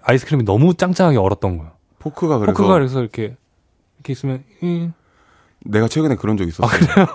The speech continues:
Speaker 2: 나 이 얘기 들으니까 오늘 완전 이야기 보따리 하나
Speaker 1: 네,
Speaker 2: 풀고
Speaker 1: 네,
Speaker 2: 갈게요.
Speaker 1: 네.
Speaker 2: 아, 제가 위스키를 좋아해요. 근데
Speaker 1: 아,
Speaker 2: 이제
Speaker 1: 술
Speaker 2: 그
Speaker 1: 좋아하시는구나.
Speaker 2: 위스키 잔이 비싼 잔이 하나 있었어요.
Speaker 1: 음,
Speaker 2: 언더락 잔인데
Speaker 1: 음, 음.
Speaker 2: 좀 얇아요.
Speaker 1: 네.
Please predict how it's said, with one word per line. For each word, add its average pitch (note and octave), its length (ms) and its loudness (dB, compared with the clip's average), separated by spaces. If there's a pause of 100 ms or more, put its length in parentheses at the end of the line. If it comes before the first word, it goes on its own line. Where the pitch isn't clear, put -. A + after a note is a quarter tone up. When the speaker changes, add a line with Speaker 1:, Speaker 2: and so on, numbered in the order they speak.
(140)
Speaker 2:
나 A#2+ 160 4
이 C#3 220 4
얘기 F3+ 180 6
들으니까 C3 360 2 (100)
오늘 C#3+ 240 4
완전 A#2+ 280 4
이야기 C3+ 280 4
보따리 C#3+ 340 2
하나 C#3+ 160 4
Speaker 1:
네, A#2+ 60 4
Speaker 2:
풀고 A2+ 140 4
Speaker 1:
네, G#3 80 6
Speaker 2:
갈게요. G#2+ 320 2
Speaker 1:
네. F#2+ 200 0 (300)
Speaker 2:
아, A#2 80 2
제가 A#2+ 540 2 (160)
위스키를 C3 480 -2
좋아해요. F2 500 -6 (100)
근데 G#2 240 0
Speaker 1:
아, F#2+ 60 2
Speaker 2:
이제 G2+ 160 0
Speaker 1:
술 F2+ 80 0 (160)
Speaker 2:
그 F#2 40 0
Speaker 1:
좋아하시는구나. F2+ 520 -8
Speaker 2:
위스키 F#3+ 420 0
잔이 D#3+ 1160 2
비싼 A3 400 0
잔이 G3 180 2
하나 D#3+ 160 0
있었어요. F2 540 -4
Speaker 1:
음, - 60 2
Speaker 2:
언더락 A#2 320 2
잔인데 A2 560 0
Speaker 1:
음, E2+ 80 -4
음. F#2 80 -8
Speaker 2:
좀 A#2 160 -8
얇아요. F#2 520 0
Speaker 1:
네. E2+ 440 -4